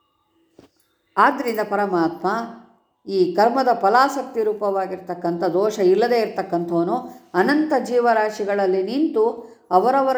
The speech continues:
ಯೋಗ್ಯತಾನುಸಾರ ಕರ್ಮಾಚರಣೆಯನ್ನು ಮಾಡಿಸಿದ್ರೂ ಕೂಡ ತಾನು ನಿರಂಜನ, ನಿರ್ಲಿಪ್ತನೇ ಆಗಿರೋವಂಥವನು. ಆದ್ದರಿಂದ ಕಾಲ, ಗುಣ,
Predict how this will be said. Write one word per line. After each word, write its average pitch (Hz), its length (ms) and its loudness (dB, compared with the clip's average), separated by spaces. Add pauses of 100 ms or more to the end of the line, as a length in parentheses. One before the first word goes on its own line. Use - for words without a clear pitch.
ಯೋಗ್ಯತಾನುಸಾರ 214 840 -2
ಕರ್ಮಾಚರಣೆಯನ್ನು 196 800 -2
ಮಾಡಿಸಿದ್ರೂ 185 480 0
ಕೂಡ 202 220 2 (520)
ತಾನು 233 340 2
ನಿರಂಜನ, 208 640 0
ನಿರ್ಲಿಪ್ತನೇ 214 640 -2
ಆಗಿರೋವಂಥವನು. 180 1040 0 (120)
ಆದ್ದರಿಂದ 220 480 0 (480)
ಕಾಲ, 247 380 2 (180)
ಗುಣ, 220 160 -4